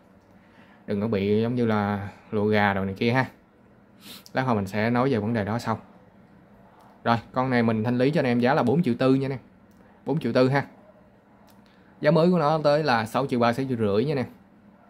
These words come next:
Đó, bốn triệu tư. Khá là thơm cho anh em chơi, à, cơm gạo ha. Bây giờ mình bàn về cái thông số nè. Con này nè mình chưa có báo thông số nè.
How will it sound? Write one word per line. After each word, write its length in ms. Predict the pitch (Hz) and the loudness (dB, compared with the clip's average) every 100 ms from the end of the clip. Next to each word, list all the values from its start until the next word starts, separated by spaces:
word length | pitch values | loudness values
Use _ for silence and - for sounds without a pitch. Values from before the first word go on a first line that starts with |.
| - _ - | -20 _ -14
Đó, 260 | 107 104 113 - | -8 -4 -6 -6
bốn 140 | 107 | -8
triệu 140 | - 104 | -6 -4
tư. 200 | 120 113 - - - - - - | -2 -2 -4 -16 -20 -20 -20 -4
Khá 120 | 120 | 0
là 80 | 131 | 0
thơm 240 | 107 120 117 | 4 2 4
cho 60 | |
anh 80 | 113 | 0
em 180 | 113 110 | 0 0
chơi, 260 | 117 113 110 | 0 0 0
à, 160 | 110 | 0
cơm 180 | 107 113 | -2 0
gạo 200 | 101 98 | 2 2
ha. 160 | 131 - - _ - - - - | 0 -4 -10 _ -20 -20 -18 -6
Bây 100 | 120 | -2
giờ 80 | |
mình 140 | 110 104 | -2 0
bàn 200 | 107 101 | 0 2
về 140 | 101 | 0
cái 240 | 101 117 135 | 0 -4 -2
thông 160 | 127 | -4
số 240 | 107 120 151 | 0 2 2
nè. 60 | 117 | -2
Con 140 | 120 | -2
này 120 | 113 | -2
nè 100 | 98 | -2
mình 180 | 101 123 | -2 -4
chưa 240 | 123 120 113 | -2 0 2
có 100 | 120 | 2
báo 140 | 117 | 2
thông 140 | 139 123 | 2 -2
số 220 | 123 | -2
nè. 80 | 147 | -2